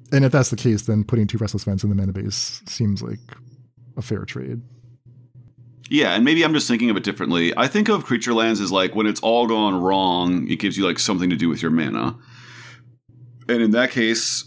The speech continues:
Speaker 2: I don't know that Restless Vents is that good of a card, but it certainly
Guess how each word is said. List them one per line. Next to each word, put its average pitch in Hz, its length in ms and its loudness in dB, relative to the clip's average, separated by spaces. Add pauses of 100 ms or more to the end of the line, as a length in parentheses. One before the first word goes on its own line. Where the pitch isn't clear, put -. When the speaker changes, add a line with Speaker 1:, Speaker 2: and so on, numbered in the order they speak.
(140)
Speaker 2:
I 95 120 2
don't 107 340 -2
know 98 160 0
that 92 100 -4
Restless 90 300 -2
Vents 95 280 0
is 85 280 -2
that 82 180 -2
good 85 120 -2
of 71 60 -6
a 67 60 -6
card, 67 400 -4
but 87 100 0
it 85 160 -2
certainly 101 480 2